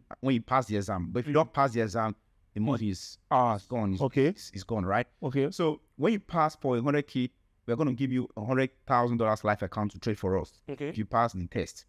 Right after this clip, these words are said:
Speaker 2: Okay.
Speaker 1: All right. When you start trading, you're gonna keep up to ninety percent.
Speaker 2: Okay.
Speaker 1: For example, let's say on that hundred K, you make ten thousand dollars on it. That's ten percent.
Speaker 2: Yes.
Speaker 1: You're gonna be keeping nine thousand dollars and keep
Speaker 2: Wow.
Speaker 1: thousand dollars.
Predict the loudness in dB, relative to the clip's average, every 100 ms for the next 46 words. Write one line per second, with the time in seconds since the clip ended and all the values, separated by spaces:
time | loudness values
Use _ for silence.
0 | -16 -10 -8 -2 2 2 2 2 4 4
1 | 2 0 0 0 0 0 0 -2 -4 -4
2 | -2 -2 -2 -4 -8 -6 -6 -8 _ _
3 | -8 0 0 2 0 2 0 2 0 0
4 | _ _ -4 0 2 4 2 2 0 2
5 | 0 0 -2 0 0 0 0 0 0 -2
6 | 0 0 0 -2 -4 -4 -8 -8 _ _
7 | _ _ 0 2 2 -2 -4 -2 0 0
8 | 0 -2 -2 -2 0 -2 -4 -10 -8 -6
9 | 4 4 6 2 0 -2 -4 -8